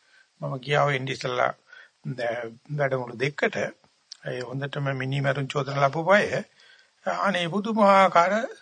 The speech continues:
සද්ධාාවක් තියෙන්නේ. හරි වාඩි වුණත් වාඩි ඉන්නේ හරියට පෙළට. සාදු කිව්ව සාදු කියන ඔක්කොම එක අඬට.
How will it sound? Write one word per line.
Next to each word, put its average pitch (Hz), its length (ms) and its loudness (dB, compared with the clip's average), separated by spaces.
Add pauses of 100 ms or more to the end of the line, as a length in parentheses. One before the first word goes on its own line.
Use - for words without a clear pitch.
(260)
සද්ධාාවක් 139 580 2
තියෙන්නේ. 143 440 -8
හරි 190 300 -2 (100)
වාඩි 175 320 2
වුණත් 202 220 2
වාඩි 196 200 6
ඉන්නේ 208 180 2
හරියට 180 300 -4
පෙළට. 104 300 -8 (1000)
සාදු 180 420 2
කිව්ව 208 260 0
සාදු 196 320 4
කියන 196 200 4
ඔක්කොම 190 340 0
එක 175 220 0
අඬට. 135 340 -2